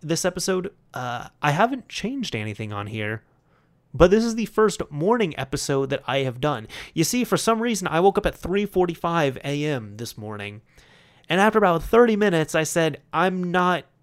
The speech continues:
going to go back to bed." 'Cause I'm way too awake. So, like, I took a shower and did all that stuff, and, like, I haven't even walked Lily, like, my dog, yet. I, I haven't even walked her yet,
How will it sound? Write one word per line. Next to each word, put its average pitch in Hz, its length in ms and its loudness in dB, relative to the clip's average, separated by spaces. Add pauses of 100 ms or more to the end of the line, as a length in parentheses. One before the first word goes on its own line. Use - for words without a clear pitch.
(480)
going 151 340 2
to 151 60 -2
go 143 180 2
back 135 340 2
to 113 80 -8
bed." 107 420 -14 (800)
'Cause 117 460 -2 (140)
I'm 135 280 -2
way 131 220 2
too 123 260 -8
awake. 104 400 -12
So, 151 280 2
like, 147 200 2
I 147 60 0
took 208 200 0
a 180 40 0
shower 156 420 0
and 131 100 -6
did 139 100 0
all 123 160 0
that 123 200 -6
stuff, 127 200 -4
and, 131 60 -8
like, 123 100 -4
I 147 80 0
haven't 180 200 4
even 120 240 -2
walked 107 340 -4
Lily, 98 440 -8
like, - 200 -16
my 107 120 -8
dog, 101 340 -6
yet. - 180 -12
I, 107 300 -4
I - 20 0
haven't 151 200 2
even 117 200 -4
walked 110 320 -10
her 120 160 -6
yet, 98 320 -12